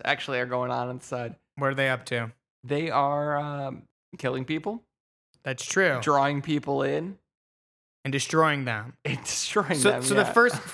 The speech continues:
Speaker 2: so we have the first little bird, right?
Speaker 1: Uh-huh.
Speaker 2: Grandmaster Pycelle, during the whole montage in the beginning with the piano music,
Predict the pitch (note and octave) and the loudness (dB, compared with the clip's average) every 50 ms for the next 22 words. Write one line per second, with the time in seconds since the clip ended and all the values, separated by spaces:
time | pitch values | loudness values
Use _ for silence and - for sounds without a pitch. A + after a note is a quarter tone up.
0 | - - - F3+ - F#3 F#3 F#3 F#3+ F3+ F3+ F#3+ E3+ - - A3 G#3+ G#3+ - F#3+ | -8 -4 -2 0 4 6 6 6 6 6 4 2 2 2 2 2 2 4 2 4
1 | F3 D#3+ D3 C3+ C3+ A#2+ A#2 A2+ B2 A#2+ A#2+ A#2 A#2+ B2+ - _ _ _ _ _ | 4 4 4 4 2 2 2 2 4 4 4 4 2 0 -2 _ _ _ _ _
2 | _ - _ _ - - C#3 C#3 C3+ D#3 - _ - - F3+ F3+ F#3+ G3 G3 F#3+ | _ -20 _ _ -6 -2 0 0 0 -2 -4 _ 2 4 6 6 6 4 2 2
3 | - - F#3+ E3+ - - D#3+ D#3 D3+ - - D#3 C#3 C#3 C#3 C3+ C#3+ C#3+ C#3+ D3 | 2 0 -2 0 2 2 2 4 2 2 2 4 4 4 2 2 2 2 2 2
4 | C#3+ C#3+ B2 B2 C#3+ C#3 C#3 C3+ C3 C3 C3+ C3 B2+ B2+ B2 C3 B2+ B2+ B2 A#2 | 2 0 2 2 2 4 4 2 2 2 2 0 0 0 0 2 2 2 0 -2
5 | - C3 B2 B2 B2 B2 C3 A#2+ A#2+ A#2+ A#2 - C3 - - B2+ A#2+ A#2+ A#2 A2 | -4 -6 -4 -4 -2 -2 0 0 0 0 -2 -4 -6 -4 -2 0 0 0 0 -2
6 | A2 G#2+ A#2 A2+ G#2+ - | -4 -4 -4 -4 -4 -6